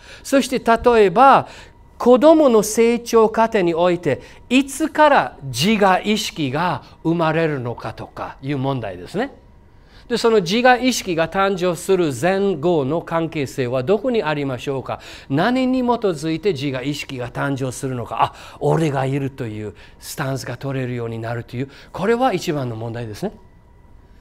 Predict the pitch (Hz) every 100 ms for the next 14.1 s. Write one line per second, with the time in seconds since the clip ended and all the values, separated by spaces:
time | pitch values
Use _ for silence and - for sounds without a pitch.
0 | - - - - - 202 220 339 339 466
1 | 370 311 - - - - - - 240 226
2 | 185 123 165 214 214 170 139 - 113 -
3 | - - - - - _ - - 127 143
4 | 180 180 180 180 110 - - - 120 170
5 | 220 160 101 - - - 131 131 131 131
6 | 131 131 - 208 220 220 208 226 202 160
7 | 139 196 - - - - - - 240 277
8 | 269 269 262 277 247 202 208 196 214 208
9 | 196 208 277 196 - - - - - -
10 | - - 196 208 277 294 - - 147 180
11 | 190 190 - 160 151 - - - - 698
12 | 622 554 508 - - 247 - - - -
13 | 240 269 330 240 185 190 190 185 143 123
14 | 143